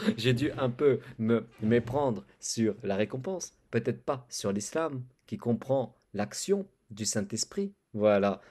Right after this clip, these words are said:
Mais force de nous de justifier alors nos actions quand on est avec l'Esprit, qui nous aussi dirige dans sa religion, mais qui nous aussi nous teste sur nos, sur nos croyances. Voilà, bravo. <laughs>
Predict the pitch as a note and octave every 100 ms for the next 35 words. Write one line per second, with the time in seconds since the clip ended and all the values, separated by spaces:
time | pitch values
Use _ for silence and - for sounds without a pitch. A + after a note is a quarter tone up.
0 | _ G#2+ A2 - - - - C#3+ C3 -
1 | G#2 A#2+ C#3 F#3+ F#3+ _ G#2 G#2+ A#2+ F#3
2 | A3 G#3 G3+ A2 F#2 - G#2 G#2+ A2 -
3 | A#2 G2+ - _ _ B2 A2+ - G#2+ G2+
4 | F#2+ - _ _ - G2+ - G2 - -
5 | F2+ - _ - G#2+ G#2+ A#2 - B2 -
6 | E3 - - - _ A2 C3 G#3 B2 -
7 | _ G#2+ G#2+ - G2 - _ F#2 G2 G#2
8 | F#3 A#3 _ G#2+ G2+ A#2 A2+ A#2 - C#3+
9 | D#3 - A#2 - - _ - A2 A2 G#2+
10 | - - - A2 A2+ A2+ B2+ F3+ B2+ -
11 | G2 G2 F#2+ F2+ F#2+ G2+ G2 - - -
12 | B2